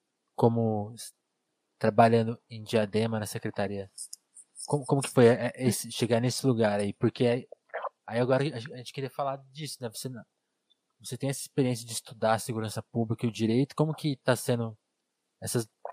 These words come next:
aplicar isso na prática, assim, ter que, formação de policial, es-, ter essa conversa no dia a dia, como, como que tá essa parte agora de aplicar o que você conheceu na, na transformação real mesmo, assim,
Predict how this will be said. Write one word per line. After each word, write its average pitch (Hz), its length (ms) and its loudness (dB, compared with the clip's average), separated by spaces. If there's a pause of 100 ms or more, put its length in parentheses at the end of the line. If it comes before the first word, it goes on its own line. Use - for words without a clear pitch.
(460)
aplicar 120 400 2
isso - 160 0
na 120 80 4
prática, 110 540 0
assim, 110 120 -14
ter 117 140 -6
que, 120 220 -8 (520)
formação 113 380 -2
de 107 100 -10
policial, 107 1200 -2
es-, 113 200 -12 (120)
ter - 100 0
essa 117 180 -2
conversa 113 400 0
no 113 100 -4
dia 107 220 -2
a 104 40 -2
dia, 113 720 -6 (760)
como, - 260 -2
como 135 180 0
que - 60 -12
tá 131 120 6
essa 120 180 2
parte 113 200 4
agora 113 220 2
de 117 160 -10 (140)
aplicar 117 340 2
o 120 60 4
que - 60 -10
você 131 100 -2
conheceu 127 580 2
na, 131 160 0 (100)
na 113 140 -8
transformação 120 760 0
real 107 440 2
mesmo, 101 220 -10
assim, 98 160 -16